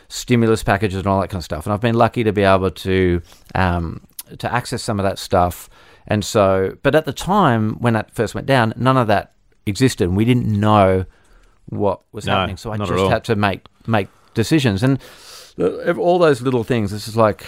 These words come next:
Speaker 1: yeah, you just have to kind of go into an, a, a s-, an auste-, austerity kind
Speaker 2: Well,
Speaker 1: of
Speaker 2: yeah,
Speaker 1: measure
Speaker 2: I,
Speaker 1: that
Speaker 2: I'm,
Speaker 1: <laughs>
Speaker 2: I, it's, it's, so I've started judging the J P partnership, which is the grant that I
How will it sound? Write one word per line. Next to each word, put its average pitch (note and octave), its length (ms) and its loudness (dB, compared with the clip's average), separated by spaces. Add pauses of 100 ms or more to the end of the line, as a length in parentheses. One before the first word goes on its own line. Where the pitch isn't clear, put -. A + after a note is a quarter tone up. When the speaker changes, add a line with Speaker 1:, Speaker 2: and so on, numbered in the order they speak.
Speaker 1:
yeah, C3 160 2
you A2+ 160 4
just A#2 280 -4
have B2+ 200 -4
to A2 100 -4
kind A2 220 0
of G2+ 100 0
go G#2+ 240 6
into G2+ 640 2 (640)
an, G#2+ 120 2
a, G#2 60 4
a G2 260 4
s-, - 200 -2
an G2+ 240 2
auste-, - 300 -4 (120)
austerity A2 600 -4
kind - 200 -6
Speaker 2:
Well, A#2 120 4
Speaker 1:
of A2 60 2
Speaker 2:
yeah, A#2 220 4
Speaker 1:
measure B2 320 -2
Speaker 2:
I, B2+ 100 0
Speaker 1:
that C#3 280 0 (220)
Speaker 2:
I'm, C#3 120 -2
Speaker 1:
<laughs> - 20 -4
Speaker 2:
I, C3 80 4
it's, C3+ 200 2
it's, B2+ 260 -4 (220)
so A#2+ 160 4
I've A#2 200 2
started A#2 340 0
judging G#2+ 360 -2
the G2 180 2
J G2+ 240 2
P G2+ 140 -6
partnership, G2+ 440 0
which F#2 120 -8
is F#2+ 140 -12
the G2+ 80 -4
grant G2 300 0
that G2+ 100 0
I F2+ 200 4